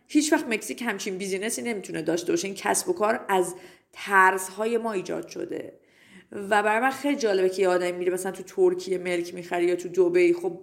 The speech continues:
خاورمیانه، خاورمیانه است دیگه. اگه اینجا بخواد ملتهب بشه، اگه ایران ملتهب بشه،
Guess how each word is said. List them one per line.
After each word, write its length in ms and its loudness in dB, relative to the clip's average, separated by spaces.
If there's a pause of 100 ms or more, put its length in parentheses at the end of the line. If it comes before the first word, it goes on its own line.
(140)
خاورمیانه، 840 0
خاورمیانه 760 2
است 160 -6
دیگه. 260 -2 (340)
اگه 180 -2
اینجا 260 0
بخواد 320 0
ملتهب 760 2
بشه، 220 -2
اگه 200 2
ایران 360 0
ملتهب 460 0
بشه، 220 0